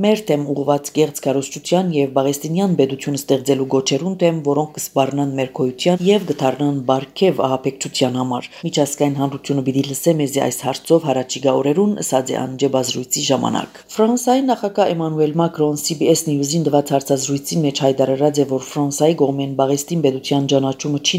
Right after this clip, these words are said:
ներառեր դեսպանատան բացում, քանի դեռ համաձ չէ ազատած Գազայի մեջ բահվող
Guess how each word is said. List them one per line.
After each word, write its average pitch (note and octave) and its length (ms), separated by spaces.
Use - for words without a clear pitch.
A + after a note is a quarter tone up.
ներառեր D3+ 400
դեսպանատան C3 600
բացում, G#3 400
քանի F3+ 260
դեռ F#3 200
համաձ C3+ 280
չէ C#3 160
ազատած C3 440
Գազայի C3 360
մեջ C3 100
բահվող B2+ 260